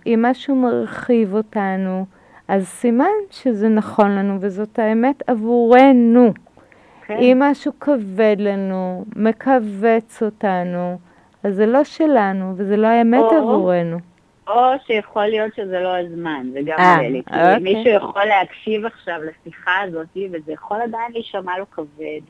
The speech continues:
Speaker 2: אולי כאילו חלק מהדברים פה לא ברורים, כמו שפעם אנשים מתחבקים, היו נראים לי, זה היה נראה לי כבד. ואז עברו השנים, וזה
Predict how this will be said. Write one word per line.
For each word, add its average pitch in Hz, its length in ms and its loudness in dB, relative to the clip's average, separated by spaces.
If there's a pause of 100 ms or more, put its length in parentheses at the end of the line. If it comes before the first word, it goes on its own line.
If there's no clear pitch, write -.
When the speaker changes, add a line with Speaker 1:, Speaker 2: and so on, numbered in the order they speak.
Speaker 2:
אולי 160 340 -10 (100)
כאילו 165 280 -8
חלק 160 380 -12
מהדברים 151 520 -10
פה 156 140 -12
לא 156 120 -4
ברורים, 156 480 -6
כמו 160 180 -10
שפעם 165 540 -6 (440)
אנשים 160 340 -2
מתחבקים, 170 540 -6
היו 156 160 -2
נראים 156 360 -4
לי, 160 240 -2 (300)
זה 151 60 -12
היה 160 80 -10
נראה 156 200 -2
לי 165 160 -2
כבד. 147 400 -4 (540)
ואז 196 320 0
עברו 208 300 2
השנים, 165 500 -2
וזה 151 100 -8